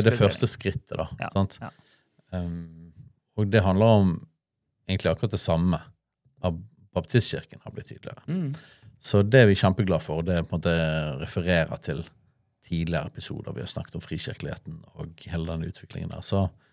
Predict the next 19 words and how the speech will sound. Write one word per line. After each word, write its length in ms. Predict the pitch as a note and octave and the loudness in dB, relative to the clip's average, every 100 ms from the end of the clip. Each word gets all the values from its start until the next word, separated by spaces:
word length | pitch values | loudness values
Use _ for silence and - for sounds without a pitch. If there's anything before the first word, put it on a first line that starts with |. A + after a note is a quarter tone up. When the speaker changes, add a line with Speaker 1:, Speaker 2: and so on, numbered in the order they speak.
| _ _ _ _ _ _ _ | _ _ _ _ _ _ _
Speaker 1:
eh, 440 | - E2 D#2 - - _ | -20 -20 -20 -20 -20 _
det 80 | F3+ | 4
er 20 | |
vi 100 | F#3 | 6
glad 140 | D#3 C#3 | 10 10
for. 100 | A2 | 8
Det 140 | - E3 | 4 4
er 20 | |
en 60 | C#3 | 8
gladmelding. 500 | B2+ C3+ E2+ - - | 10 8 6 0 -6
Speaker 2:
Altså, 180 | E3 F#3 - | -4 -4 -4
det 140 | D#3+ | -4
funker 380 | D#3+ G#3+ E3+ - | -2 0 0 0
å 100 | C3+ | -2
være 20 | |
tydelig 400 | C3 C3 G#2+ G#2+ - _ _ - | 2 0 0 -6 -8 _ _ 2
på 220 | C#3 - - _ _ - | 2 2 -6 _ _ -2
alle 200 | G#3 E3 | 2 4
ting. 260 | D#3 C3 | 4 2